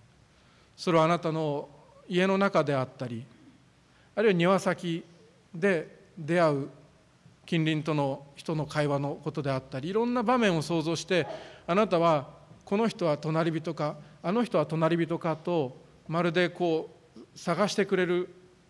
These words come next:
フィルターをこう、当てながら、ピピッ、ピピッ、この人かな、この人かなってやってるわけです。イエス様の答えは、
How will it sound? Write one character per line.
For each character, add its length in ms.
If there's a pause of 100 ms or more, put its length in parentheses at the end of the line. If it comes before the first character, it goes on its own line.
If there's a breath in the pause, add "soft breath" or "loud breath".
(240)
フ 80
ィ 80
ル 100
タ 120
ー 20
を 160
こ 360
う、 80 (280)
当 80
て 100
な 140
が 80
ら、 120 (300)
ピ 80
ピ 120
ッ、 40 (220)
ピ 100
ピ 80
ッ、 80 (100)
こ 140
の 80
人 140
か 80
な、 80
こ 100
の 100
人 140
か 100
な 120
っ 40
て 120
や 80
っ 60
て 120
る 80
わ 140
け 100
で 60
す。 160
イ 20
エ 60
ス 60
様 140
の 80
答 300
え 60
は、 220